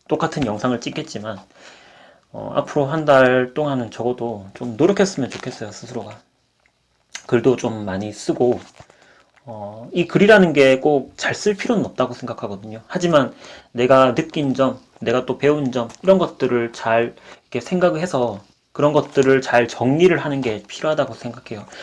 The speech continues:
누군가에게 보여주는 글도 중요하지만, 나 스스로가 나 자신을 정리하는 글, 그렇게 성장을 하기 위해서는 꼭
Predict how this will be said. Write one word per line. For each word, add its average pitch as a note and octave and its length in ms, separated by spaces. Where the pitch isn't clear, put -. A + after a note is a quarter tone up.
누군가에게 F3+ 840
보여주는 E3 520
글도 D3+ 260
중요하지만, A2+ 680
나 A2 160
스스로가 D#3+ 720
나 A#2+ 120
자신을 C#3+ 400
정리하는 B2 560
글, F#2+ 160
그렇게 D3+ 240
성장을 F#3+ 420
하기 D3 340
위해서는 A#2+ 340
꼭 C3+ 200